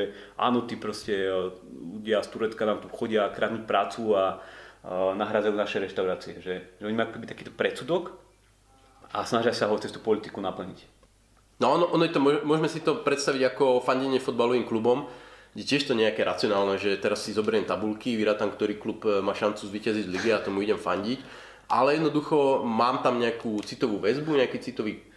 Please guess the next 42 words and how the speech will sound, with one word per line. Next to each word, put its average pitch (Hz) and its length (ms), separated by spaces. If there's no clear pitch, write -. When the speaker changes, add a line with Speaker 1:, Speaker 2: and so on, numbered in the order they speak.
Speaker 2:
vzťah 123 640
Speaker 1:
Je 120 80
to - 0
Speaker 2:
k 131 80
tomu. 147 80
Speaker 1:
trochu 151 80
aj 123 80
náhoda, 131 320
kde 117 80
som 117 80
sa 113 160
narodil? 117 480
Speaker 2:
Áno, 120 160
je 98 160
to 123 80
samozrejme 113 400
nejaká 101 240
náhoda, 110 320
že 107 160
pri - 320
tej 117 160
politike 120 480
je 110 80
to - 80
teda 98 160
Speaker 1:
Hej. 98 80
Speaker 2:
nejaké 92 200
rodinné 107 480
väzby, 101 560
nejaké 92 160
v - 80
práci, 107 560
kamaráti, 107 800
že 98 140
chcem 90 400
jednoducho 110 400
zapadať 123 560
a 117 60
mám 131 160
teda 135 240
vybraných 127 480
nejakých 117 260